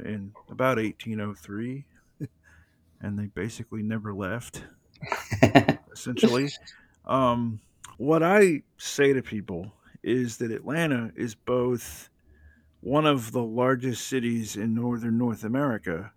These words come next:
Speaker 1: and, and a motley collection of farming villages.
Speaker 2: Yep.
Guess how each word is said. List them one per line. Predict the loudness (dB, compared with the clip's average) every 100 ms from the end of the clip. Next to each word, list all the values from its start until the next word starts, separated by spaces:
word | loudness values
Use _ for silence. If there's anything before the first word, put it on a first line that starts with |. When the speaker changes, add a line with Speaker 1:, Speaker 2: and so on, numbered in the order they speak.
| _ _ _ _ _ _ _ -4
Speaker 1:
and, | -2 -2 -6 -4
and | 0 2 4
a | 4
motley | 6 6 6 4 -2
collection | 0 2 4 4 0
of |
farming | 0 2 2 0 -4
villages. | -6 -8 -12 -18 -18 -18 -20 -20 _ _ -20 -20 2 8
Speaker 2:
Yep. | 8 6